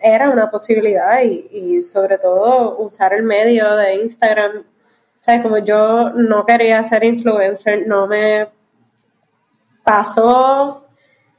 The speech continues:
y no, ni, ni siquiera me considero influencer. Sí, tengo muchos followers, pero no, no como, no me, no me siento como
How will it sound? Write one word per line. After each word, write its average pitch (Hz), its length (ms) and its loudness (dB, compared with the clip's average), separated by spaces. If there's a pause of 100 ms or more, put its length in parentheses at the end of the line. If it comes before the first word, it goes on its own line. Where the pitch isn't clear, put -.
(280)
y 233 160 4
no, 226 220 2
ni, 226 320 2
ni 226 220 0
siquiera 214 260 0
me 254 140 2
considero 240 580 2
influencer. 254 500 0
Sí, 254 240 0
tengo 240 240 2
muchos 240 300 0
followers, 285 480 2
pero 214 220 0
no, 214 840 0 (1400)
no 214 300 -2
como, 220 480 0
no 202 120 -2
me, 214 200 -2 (180)
no 214 140 -4
me 214 140 -4
siento 214 500 -2
como 185 360 -10